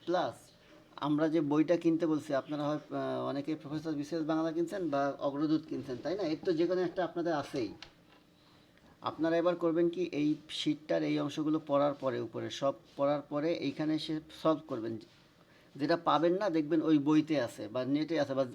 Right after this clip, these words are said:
মানে, এইটা আপনি নিজে কালেক্ট করে নেবেন। নিজে কালেক্ট করলে কি হলো, আপনি একটু পড়ার জন্য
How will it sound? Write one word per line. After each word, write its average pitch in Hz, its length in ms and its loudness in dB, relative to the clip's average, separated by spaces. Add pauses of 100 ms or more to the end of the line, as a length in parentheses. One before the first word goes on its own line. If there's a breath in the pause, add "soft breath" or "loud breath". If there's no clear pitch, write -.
মানে, 175 120 6 (120)
এইটা 175 240 4
আপনি 214 120 -8 (140)
নিজে 190 260 0
কালেক্ট 165 340 0
করে 135 200 0
নেবেন। 104 200 -6 (380 loud breath)
নিজে 151 240 4 (100)
কালেক্ট 180 300 4
করলে 185 260 2
কি 180 140 0
হলো, 208 120 4 (120)
আপনি 170 260 -2
একটু 170 140 -8 (100)
পড়ার 147 260 2
জন্য 156 120 2